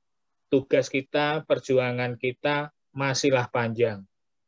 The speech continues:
Sebagai seorang devosan yang terus harus melakukan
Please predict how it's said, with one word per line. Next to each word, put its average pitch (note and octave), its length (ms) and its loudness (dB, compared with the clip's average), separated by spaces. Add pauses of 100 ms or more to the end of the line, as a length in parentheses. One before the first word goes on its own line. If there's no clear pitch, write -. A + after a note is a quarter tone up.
(320)
Sebagai C3+ 640 2
seorang B2+ 480 -4
devosan D3 640 0
yang C3+ 400 0
terus F3 320 4
harus B2+ 240 0
melakukan D3 880 -8